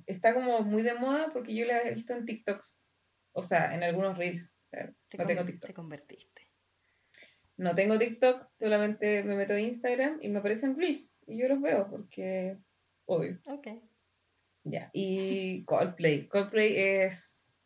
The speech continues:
Speaker 1: es todo, es lo máximo.
Speaker 2: La cagó.
Speaker 1: Me, a mí me encanta el, el álbum, eh, A Sky Full of Stars.
Speaker 2: Sí. Bueno, es que
Speaker 1: Oh, es, pero buenísimo.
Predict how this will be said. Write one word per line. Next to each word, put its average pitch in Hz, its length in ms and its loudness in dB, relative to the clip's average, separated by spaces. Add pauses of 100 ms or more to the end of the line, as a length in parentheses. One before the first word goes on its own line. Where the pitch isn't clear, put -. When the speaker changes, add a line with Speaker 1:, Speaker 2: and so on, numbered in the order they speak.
(240)
Speaker 1:
es - 200 -20
todo, 285 300 4
es 247 100 0
lo 214 80 0
máximo. 202 580 -4 (160)
Speaker 2:
La 185 160 -14
cagó. 147 380 -14 (880)
Speaker 1:
Me, 139 260 -12
a 190 80 -2
mí 190 60 -2
me 190 100 -2
encanta 202 420 -2
el, 226 800 -6
el 196 200 -2
álbum, 226 720 -2 (160)
eh, 175 580 -12
A 160 80 -12
Sky 190 300 2
Full 196 180 -8
of 180 80 -4
Stars. 208 580 -2 (560)
Speaker 2:
Sí. 151 320 -14 (560)
Bueno, 165 220 -16
es 180 80 -16
que - 80 -18
Speaker 1:
Oh, 107 360 2
es, 180 520 0 (220)
pero 160 580 0
buenísimo. 165 680 -4